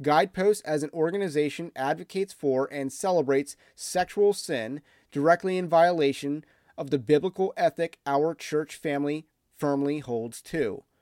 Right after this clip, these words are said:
Boom. Boom roasted. They threw Guidepost Solutions under the bus, and rightfully so. An organization that celebrates homosexuality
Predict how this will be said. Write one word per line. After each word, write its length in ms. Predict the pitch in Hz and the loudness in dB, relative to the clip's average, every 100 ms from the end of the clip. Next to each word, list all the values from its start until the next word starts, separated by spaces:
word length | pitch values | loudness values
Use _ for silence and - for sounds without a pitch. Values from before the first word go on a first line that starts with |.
| _ _ _ _ _ _ _ _ _ _ _ | _ _ _ _ _ _ _ _ _ _ _
Boom. 840 | 123 113 147 147 143 127 107 90 _ _ _ _ _ - _ _ | -16 -4 2 4 4 2 -4 -10 _ _ _ _ _ -20 _ _
Boom 800 | 139 120 185 190 190 196 196 190 _ | -14 0 4 6 6 4 0 -8 _
roasted. 1040 | 151 135 143 156 156 - - 117 92 - _ _ _ _ _ | -8 0 4 4 2 -2 -6 -6 -6 -12 _ _ _ _ _
They 140 | 147 147 | -4 -2
threw 220 | 175 190 | 0 0
Guidepost 580 | 165 175 196 190 190 - | 6 6 6 2 0 0
Solutions 500 | 160 160 165 165 151 | 0 2 2 -2 -4
under 260 | 160 151 139 | -2 0 2
the 80 | 131 | 0
bus, 400 | 113 120 113 - | 0 -2 -2 -8
and 400 | 147 135 131 120 | -8 -6 -6 -4
rightfully 560 | 123 147 214 - 196 180 | 0 0 0 -4 -2 -2
so. 520 | - - 175 98 - _ - | -6 0 2 2 -4 _ -4
An 100 | 147 | 0
organization 680 | 175 214 226 170 190 190 170 | 2 4 2 2 0 0 -4
that 180 | 151 - | -4 -4
celebrates 560 | - 165 185 160 147 | 2 2 4 2 2
homosexuality 840 | 160 165 151 165 - 139 147 139 | -2 -6 -2 -4 0 0 2 0